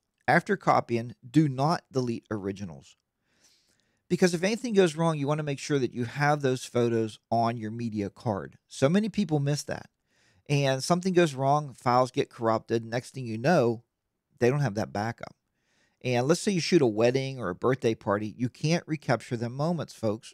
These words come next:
Maybe even a vacation. Uh, the vacation we took recently that these pictures are from, I, I could go on another vacation. I would truly love to do that. But those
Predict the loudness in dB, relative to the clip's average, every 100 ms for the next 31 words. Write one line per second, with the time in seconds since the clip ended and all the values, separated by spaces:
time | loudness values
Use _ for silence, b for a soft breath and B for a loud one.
0 | -2 2 2 2 0 -2 0 0 -2 -6
1 | -6 -10 -14 _ _ _ 2 4 4 0
2 | 0 2 0 0 -4 -2 -2 -2 -4 -4
3 | -4 -2 -2 -4 -8 -4 -6 -2 -6 -4
4 | -6 -4 -4 -8 _ _ _ _ _ _
5 | -4 -4 0 -2 0 4 6 8 4 2
6 | 2 2 0 -2 -2 -2 -4 -4 -6 -6
7 | -2 0 2 0 -2 -2 0 0 -4 -10
8 | _ _ _ 2 2 4 4 4 2